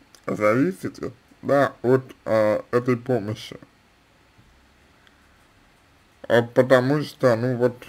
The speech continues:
а, мне, например, а, по-, показалось, да, что, а, ну, я бы сказал та-, та-, так, а, что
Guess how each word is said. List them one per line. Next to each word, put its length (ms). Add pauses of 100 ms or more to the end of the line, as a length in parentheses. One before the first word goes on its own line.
а, 440
мне, 580
например, 580 (240)
а, 480
по-, 480 (380)
показалось, 760 (380)
да, 340
что, 520 (2250)
а, 200 (160)
ну, 800 (280)
я 240
бы 140
сказал 460
та-, 220 (160)
та-, 420
так, 380 (100)
а, 240 (920)
что 480